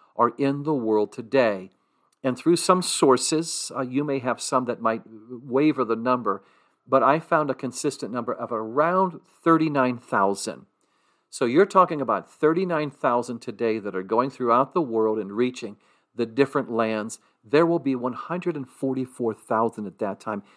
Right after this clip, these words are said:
in the midst of the, the entire world's punishments going on here to give a clear, clear plan. Now, it obviously works, verse seven and, uh, chapter seven and verse nine tells you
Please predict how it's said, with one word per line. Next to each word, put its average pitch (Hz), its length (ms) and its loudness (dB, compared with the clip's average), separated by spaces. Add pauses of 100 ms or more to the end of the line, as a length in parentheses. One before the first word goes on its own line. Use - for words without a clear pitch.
(220)
in 113 140 -8
the 110 80 -8
midst 127 520 -4
of 107 280 -4
the, 107 280 -4
the 107 320 -6
entire 127 560 -2
world's 120 520 -2
punishments 127 840 -8
going 101 340 -2
on 92 220 -10 (400)
here 147 320 0
to 139 120 -6
give 110 180 -4
a 101 60 -6
clear, - 480 -4 (240)
clear 135 220 0
plan. - 360 -8 (260)
Now, 185 200 12
it 175 60 12
obviously 202 540 10
works, 127 540 6
verse 113 420 4
seven 123 560 0
and, 104 280 -10 (200)
uh, 95 80 -18
chapter 131 300 0
seven 127 260 -2
and 107 120 -4
verse 107 260 0
nine 123 240 -2
tells 143 400 -6
you 107 120 -10